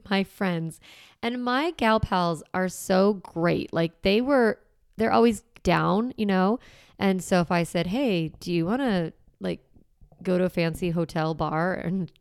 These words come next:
just hang out, or, like, a lounge or whatever, and hang out for a couple of hours and bring back takeout for our families?" And they'd be like,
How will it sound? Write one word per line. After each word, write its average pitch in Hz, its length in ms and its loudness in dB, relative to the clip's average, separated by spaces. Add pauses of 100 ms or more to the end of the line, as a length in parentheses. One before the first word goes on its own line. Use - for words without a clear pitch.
just - 240 -8
hang 160 220 -4
out, 160 260 -4
or, 165 100 -4
like, 156 140 -6
a 160 60 -6
lounge 160 400 -2
or 196 60 -2
whatever, 190 380 -2
and 170 100 -2
hang 170 180 -4
out 165 200 -6
for 208 100 -6
a 196 40 -4
couple 220 260 -6
of 214 60 -2
hours 220 380 -2
and 156 180 -6 (720)
bring 175 160 0
back 165 220 -4
takeout 208 640 0
for 170 260 0
our 156 120 -2
families?" 208 640 -4
And 185 80 -10
they'd 156 100 -8
be 160 80 -6
like, 156 200 -8